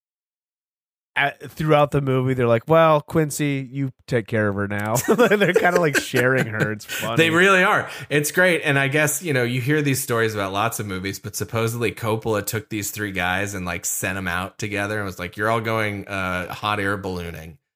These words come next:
Speaker 2: And it's like, "Now
Speaker 1: Yeah.
Speaker 2: you're gonna all go take horseback riding lessons together." Like, the three of them. 'Cause he was like, "Yeah, I want these guys to be like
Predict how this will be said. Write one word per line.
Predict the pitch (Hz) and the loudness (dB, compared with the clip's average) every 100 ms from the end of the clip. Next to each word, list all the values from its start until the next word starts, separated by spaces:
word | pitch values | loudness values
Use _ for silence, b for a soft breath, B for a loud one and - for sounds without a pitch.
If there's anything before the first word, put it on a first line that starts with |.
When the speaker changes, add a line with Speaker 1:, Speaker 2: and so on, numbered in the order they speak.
| _ | _
Speaker 2:
And | - | -14
it's | 98 | -8
like, | - | -8
"Now | 101 107 | 0 2
Speaker 1:
Yeah. | 107 | 2
Speaker 2:
you're | 110 | 0
gonna | 104 104 | -2 -4
all | 98 101 | -2 -2
go | 101 | -2
take | 98 110 95 | -4 -4 -6
horseback | - 104 - 101 92 | -6 -6 -4 -4 -4
riding | 98 92 92 90 | -4 -4 -4 -6
lessons | 90 90 - 82 | -6 -8 -8 -10
together." | - 92 82 85 | -8 -8 -8 -8
Like, | 92 - | -8 -6
the | 110 | -6
three | 294 214 | 0 2
of | 98 | 0
them. | 76 - _ _ _ | -4 -16 _ _ _
'Cause | 113 | -2
he | 127 | 0
was | 120 107 | 0 0
like, | 104 - | -2 0
"Yeah, | 135 82 | 0 2
I | 101 | 0
want | 110 113 107 | 2 0 0
these | 113 | -2
guys | - 107 98 - | 0 0 -2 -4
to | 104 | -6
be | 92 98 | -4 -4
like | 90 87 85 - | -4 -6 -8 -12